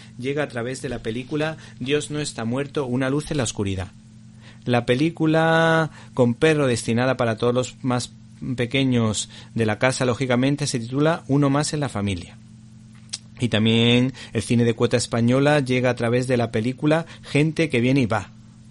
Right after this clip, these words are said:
Todo ello sin olvidar nuestras habituales secciones como Críticas en un minuto, donde analizaremos los pormenores de una película que nos ha llamado la atención.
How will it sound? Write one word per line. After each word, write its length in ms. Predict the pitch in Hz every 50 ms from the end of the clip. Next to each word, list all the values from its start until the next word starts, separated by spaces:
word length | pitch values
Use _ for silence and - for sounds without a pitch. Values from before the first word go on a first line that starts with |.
| - - - - - - - - - - - - - - - -
Todo 260 | 147 151 151 165 165
ello 360 | 170 170 165 165 175 185 185
sin 220 | 165 - 165 156 143
olvidar 320 | 135 123 123 123 139 143
nuestras 380 | 151 151 143 - 143 127 - 120
habituales 420 | 107 110 104 117 123 127 143 135
secciones 460 | - 143 123 - - 147 156 156 -
como 240 | - 135 120 117 113
Críticas 480 | - 156 160 160 170 160 170 156 - 160
en 80 | 143
un 80 | 139 135
minuto, 400 | 135 135 147 165 160 - 165 156
donde 220 | 151 147 135 131
analizaremos 680 | 123 120 117 117 110 - - 117 123 135 143 139 135 131
los 220 | 131 139 131 -
pormenores 1080 | - - 143 139 135 127 120 117 117 127 135 139 135 139 143 147 147 156 160 - - - - - - - - - - - - - - -
de 220 | 117 117 120 123
una 200 | 131 139 143 139
película 480 | 143 135 123 135 139 139 143 147 147 139
que 80 | 139
nos 240 | 127 123 117 - -
ha 60 | 131
llamado 360 | 135 131 127 127 135 139 143 135
la 80 | 135
atención. 640 | 127 117 - 107 101 92 - - 120 110 92 87